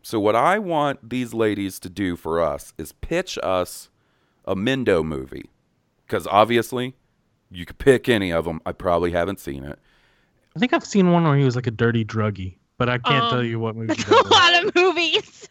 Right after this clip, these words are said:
Speaker 4: <laughs>
Speaker 3: I'm, I'm going to say that could have, the, the two that immediately, I mean, first of all, it's most of his movies,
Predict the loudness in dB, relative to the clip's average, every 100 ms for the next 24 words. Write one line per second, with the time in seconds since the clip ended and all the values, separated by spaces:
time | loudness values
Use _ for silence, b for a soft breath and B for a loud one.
0 | -4 -4 -4 -6 -8 -8 -6 -6 -4 -8
1 | -8 -12 -12 -10 -8 -8 -10 -8 -6 -8
2 | _ -14 -8 -6 -6 -12 _ -16 -4 -2
3 | -2 -4 -2 0 2 2 2 0 0 0
4 | -4 -2 -2 -2 -2 -2 0 -2 -2 -2
5 | -2 -4 -2 0 0 0 -4